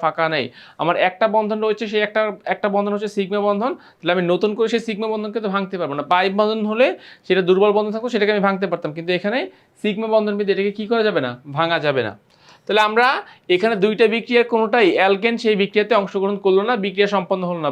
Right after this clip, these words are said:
ব্রোমিনের সাথেও বিক্রিয়া সম্পন্ন হয়নি, আর বেয়ার, এই যেটাকে আমরা বলি পটাশিয়াম পারম্যাঙ্গানেট এবং অক্সিজেনের যে জারণ বিক্রিয়া, এখানেও কোনো বিক্রিয়া প্রপারলি সম্পন্ন হয় নাই। আচ্ছা, এবারে যাচ্ছি আমরা ইথিনের কাছে। দেখো ইথিন কি করছে?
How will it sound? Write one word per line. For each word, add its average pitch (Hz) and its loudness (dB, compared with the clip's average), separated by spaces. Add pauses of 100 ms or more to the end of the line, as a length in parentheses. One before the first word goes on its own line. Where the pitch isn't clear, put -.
ব্রোমিনের 180 -2
সাথেও 214 -4
বিক্রিয়া 220 -6
সম্পন্ন 226 -8
হয়নি, 233 -4 (420)
আর 147 2
বেয়ার, 180 4 (200)
এই 160 2
যেটাকে 185 0
আমরা 190 -2
বলি 185 0
পটাশিয়াম 185 -6
পারম্যাঙ্গানেট 185 2 (160)
এবং 156 2 (200)
অক্সিজেনের 180 -6
যে 175 -8
জারণ 180 2
বিক্রিয়া, 175 -4 (400)
এখানেও 196 0
কোনো 196 0
বিক্রিয়া 226 -2 (300)
প্রপারলি 185 2
সম্পন্ন 165 0 (100)
হয় 170 2
নাই। 107 -2 (460)
আচ্ছা, 202 2 (400)
এবারে 240 6 (320)
যাচ্ছি 214 0
আমরা 220 0 (160)
ইথিনের 233 2
কাছে। 123 -2
দেখো 139 -6 (160)
ইথিন 254 -4
কি 262 -2 (100)
করছে? 233 2